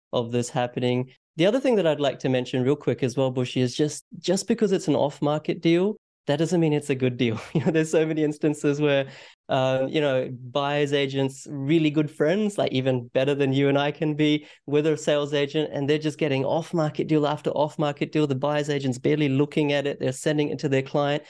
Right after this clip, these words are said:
saying, "Oh, look, exclusive hi-, off-market deal." The, you know, as a new client,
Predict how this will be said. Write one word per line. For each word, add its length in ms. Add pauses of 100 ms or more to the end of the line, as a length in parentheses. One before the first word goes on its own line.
(140)
saying, 280
"Oh, 140
look, 220
exclusive 560
hi-, 240 (280)
off-market 580
deal." 180
The, 240 (320)
you 100
know, 80
as 200
a 80
new 260
client, 500